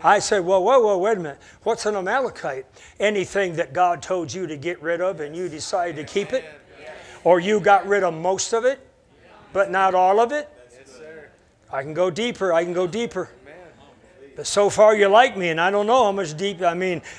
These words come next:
I got a sharper sword than this, but, you know, I'm running out of time to get you healed before I send you home. Yeah.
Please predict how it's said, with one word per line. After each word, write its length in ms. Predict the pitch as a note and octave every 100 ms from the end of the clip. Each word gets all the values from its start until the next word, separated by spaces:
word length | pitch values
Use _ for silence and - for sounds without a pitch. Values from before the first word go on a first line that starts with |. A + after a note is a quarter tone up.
| -
I 140 | G3+
got 200 | A#3+ C#4
a 60 | A#3+
sharper 460 | - A#3 A3+ F#3+
sword 340 | E3+ G#3 G#3 F3+
than 200 | D#3 D#3+
this, 300 | C4 G#3+ C3+
but, 300 | D3+ D3 D3+ - - _ -
you 100 | F#3+
know, 180 | D#3+ E3
I'm 200 | E3 F#3+
running 260 | G3+ F#3
out 160 | F#3 F3+
of 60 |
time 360 | - G#3 B3 G#3
to 40 | D3+
get 260 | F3+ F3
you 80 | F3
healed 300 | F#3 B3+ A3+
before 260 | - F3+ D#3+
I 40 |
send 320 | D3+ F#3+ E3
you 100 | E3+
home. 320 | G3 E4 C4 - - - - - - - - - _ _ _ _ _ _ _
Yeah. 200 | D3+ C#3